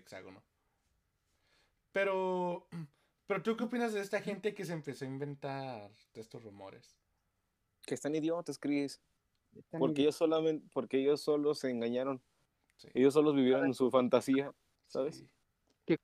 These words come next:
Speaker 3: como tú dices, eh, sí fue culpa en parte de Marvel, porque
Speaker 2: Ujú.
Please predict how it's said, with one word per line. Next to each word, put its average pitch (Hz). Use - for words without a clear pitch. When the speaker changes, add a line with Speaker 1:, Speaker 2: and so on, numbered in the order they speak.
Speaker 3:
como 160
tú 190
dices, 208
eh, 139
sí 160
fue 160
culpa 151
en 147
parte 185
de 139
Marvel, 160
porque 139
Speaker 2:
Ujú. -